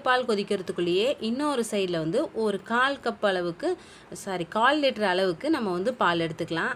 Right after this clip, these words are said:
அந்த கால் liter பால் பார்த்தீங்கன்னா, பக்கத்துல ஒரு அடிகனமான ஒரு வாணலியில வந்து நம்ம ஊத்தி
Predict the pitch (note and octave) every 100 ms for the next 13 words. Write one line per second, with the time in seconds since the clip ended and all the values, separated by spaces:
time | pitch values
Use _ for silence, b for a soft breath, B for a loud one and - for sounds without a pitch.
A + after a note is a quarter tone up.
0 | F#3 G3+ C4+ C#4 A3 G#3+ G3+ G3 F#3+ F3+
1 | F3 E3+ E3+ E3 E3+ D4 B B B -
2 | B3 C4 A3+ C#4 C4 G3 A3+ A3 G#3 G3
3 | F#3+ A3 G3+ F#3 F3 F3+ G3+ F#3 E3+ D3+
4 | G#3 B3+ G3+ E3 F#3 F#3